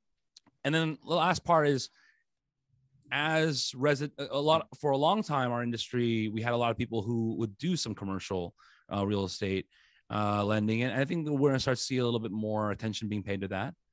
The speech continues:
Uh, we're already starting to see a little bit of attention, a little more, a lot more attention being paid to multifamily. And so, uh, a lot more clients are, are starting the conversation with me about, like, you know, commercial is starting to make sense again. And, and I'd like to start looking at it.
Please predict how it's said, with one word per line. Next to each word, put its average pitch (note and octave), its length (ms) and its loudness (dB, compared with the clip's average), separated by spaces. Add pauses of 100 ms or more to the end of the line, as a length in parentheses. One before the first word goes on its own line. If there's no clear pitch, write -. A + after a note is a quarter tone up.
(180)
Uh, G2 140 -2
we're A2+ 180 6
already C#3 180 8
starting A#2+ 220 -2
to A2 60 -6
see - 140 -4
a A2+ 40 0
little A2+ 180 0
bit A2 140 0
of G#2 60 -4
attention, A2 340 -6
a A2+ 100 0
little A#2 200 4
more, G#2 100 0 (100)
a A2+ 100 2
lot B2 180 4
more A2 100 -2
attention G2 220 -4
being G2 120 -4
paid G#2+ 120 -2
to G2 60 -2
multifamily. G2 560 -6 (440)
And A2+ 100 -4
so, A2+ 760 6
uh, G#2+ 240 0
a G#2+ 40 2
lot A#2 200 0
more A2+ 80 -2
clients G#2 320 -8
are, - 100 -16
are - 100 -8
starting A2 200 0
the G2+ 60 -4
conversation G2 440 -4
with F#2+ 100 -6
me C3 100 0
about, A#2 180 2
like, G2+ 160 -2 (500)
you B2 60 -4
know, C3 80 4
commercial D3 460 4
is A#2+ 80 0
starting B2 180 2
to A#2 60 2
make A2+ 100 0
sense A2 240 -6
again. A#2 240 2
And, A2 220 0
and G#2+ 120 -2
I'd G#2 140 0
like G#2+ 140 2
to - 60 -14
start G#2+ 140 -2
looking G#2+ 240 -4
at F#2 140 -4
it. E2 100 -8